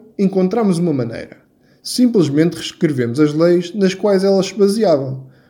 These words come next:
Por exemplo, reescrevemos as leis ambientais, transformando-as na Lei de Gestão de Recursos,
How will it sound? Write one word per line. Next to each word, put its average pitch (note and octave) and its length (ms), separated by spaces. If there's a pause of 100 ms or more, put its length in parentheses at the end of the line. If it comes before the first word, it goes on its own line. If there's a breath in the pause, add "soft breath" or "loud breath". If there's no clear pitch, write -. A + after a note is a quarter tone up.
(120 soft breath)
Por G#3+ 120
exemplo, A#2+ 560
reescrevemos A3 580
as G#3+ 140
leis G#3 180
ambientais, D#3+ 840
transformando-as E3+ 920
na C3+ 180
Lei F#3 240
de D#3 140
Gestão - 280
de E3 100
Recursos, - 600